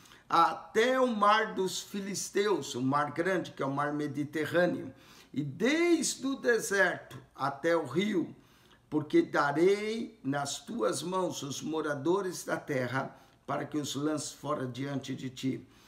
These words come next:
Que rio é esse? Se é o rio Eufrates ou o rio <laughs> Jordão, não é? Deus poderia dar os termos deles até o rio Eufrates, que seria maior ainda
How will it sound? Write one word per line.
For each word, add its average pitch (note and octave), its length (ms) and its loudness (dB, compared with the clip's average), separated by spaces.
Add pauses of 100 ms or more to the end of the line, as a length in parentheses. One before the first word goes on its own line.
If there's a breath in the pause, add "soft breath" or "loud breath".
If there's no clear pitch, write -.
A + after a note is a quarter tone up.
(180 loud breath)
Que B3+ 140 2
rio A#3+ 380 2
é A3 100 4
esse? A3 420 0
Se - 220 -8
é D3+ 60 -4
o C#3+ 80 -2
rio D3+ 340 0
Eufrates E3 720 0
ou D3+ 100 0
o C#3 40 -8
rio D#3 360 0 (480 soft breath)
<laughs> C#3+ 320 -2 (360 loud breath)
Jordão, E3+ 580 4
não C#3 180 0
é? F3 240 0 (240 loud breath)
Deus E3 240 2
poderia E3+ 460 2
dar D#3 200 -2
os C#3+ 220 -6
termos A3+ 600 2
deles D#3+ 480 0
até D3 340 -6
o C#3 80 -8
rio D3+ 460 2 (260 loud breath)
Eufrates, F3 800 0
que - 160 -6
seria D3+ 480 -2
maior C#3+ 580 4
ainda D#3 560 -2